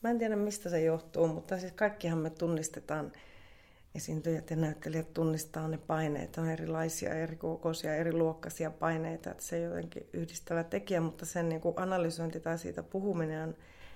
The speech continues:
on varmaan aika pientä.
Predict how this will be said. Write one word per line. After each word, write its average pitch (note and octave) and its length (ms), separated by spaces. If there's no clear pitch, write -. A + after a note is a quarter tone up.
on D3+ 160
varmaan D3+ 420
aika D3+ 220
pientä. - 480